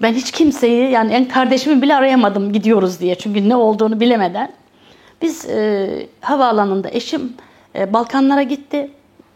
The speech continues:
Ben Amerika'ya gittim. Yani dedi ki, o dedi ki, "Ben oraya bakayım. Ora müsaitse oraya yerleşiriz. Amerika'ya bak." Neyse. Oradakiler de abiler demişler,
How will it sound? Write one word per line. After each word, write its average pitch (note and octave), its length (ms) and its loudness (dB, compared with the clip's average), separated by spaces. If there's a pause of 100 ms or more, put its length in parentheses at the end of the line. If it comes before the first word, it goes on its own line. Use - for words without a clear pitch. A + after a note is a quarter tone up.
Ben C4+ 300 -2
Amerika'ya G3+ 440 -2
gittim. - 420 -14 (460)
Yani G#3 200 0
dedi A3 400 -4
ki, - 160 -10
o B3 120 0
dedi G#3+ 180 -2
ki, G#3 100 -6
"Ben A3+ 80 2
oraya G#3 300 -2
bakayım. G#3 360 -4 (360)
Ora C4 200 0
müsaitse A3+ 560 -4
oraya G3 240 -2
yerleşiriz. A3+ 680 -4
Amerika'ya G#3 500 -6
bak." - 100 -14 (180)
Neyse. - 360 -12
Oradakiler B3+ 440 -4
de A3+ 60 -4
abiler A#3+ 420 -4
demişler, B3 420 -10